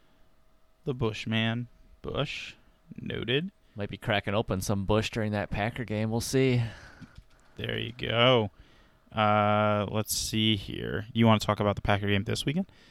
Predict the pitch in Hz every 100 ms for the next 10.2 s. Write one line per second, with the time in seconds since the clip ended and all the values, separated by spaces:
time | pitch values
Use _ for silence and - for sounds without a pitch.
0 | _ - - 123 - 185 202 - - -
1 | _ _ _ - 117 123 120 110 101 95
2 | 87 85 - - - - 104 - 101 104
3 | 117 95 98 107 110 110 113 123 123 117
4 | 139 - 151 139 127 127 131 123 110 95
5 | 110 120 113 104 101 127 139 160 170 -
6 | 147 143 135 123 131 120 120 104 110 101
7 | 95 98 101 95 127 - 104 95 82 98
8 | 95 98 - - 147 - 156 - 156 -
9 | - 175 165 - 123 120 117 113 113 113
10 | 113